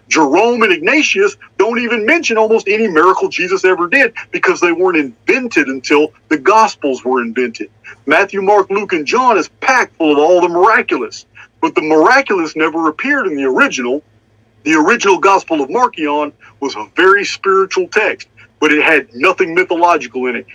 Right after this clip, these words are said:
It had nothing, uh, uh, no, there was no healing of the blind. There was no healing of the sick.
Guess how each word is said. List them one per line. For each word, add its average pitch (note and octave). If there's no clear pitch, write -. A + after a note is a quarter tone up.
It D3
had C3
nothing, E3+
uh, C3+
uh, A#2
no, G3
there E3+
was E3
no G3
healing A3
of F#3+
the D#3+
blind. F3+
There D#3
was D#3
no F3
healing G#3+
of F#3+
the D3+
sick. -